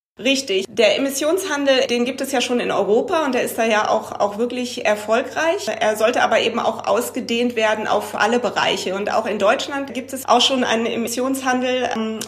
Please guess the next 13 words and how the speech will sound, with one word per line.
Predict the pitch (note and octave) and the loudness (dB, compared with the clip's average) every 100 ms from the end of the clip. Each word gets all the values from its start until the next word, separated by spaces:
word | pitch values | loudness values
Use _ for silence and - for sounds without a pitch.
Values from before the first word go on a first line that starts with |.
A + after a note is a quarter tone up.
| - | -2
aber | A3 A3 | 2 2
eben | - G#3 | 2 0
auch | - A3+ | 0 0
nicht | B3+ A#3 - | -2 -6 -4
für | G#3 | -2
alle | - G#3+ | 0 -2
Bereiche | G#3 F#3 F#3+ C4+ D4+ C#4+ | -2 0 2 2 2 0
und | - A3+ | 0 -4
vor | A3+ - | -2 0
allen | G3+ A#3 | 2 0
Dingen | A#3+ | 0
auch | G#3 G#3+ | 0 0
nicht, | A3+ B3 - - | -2 -4 -6 -10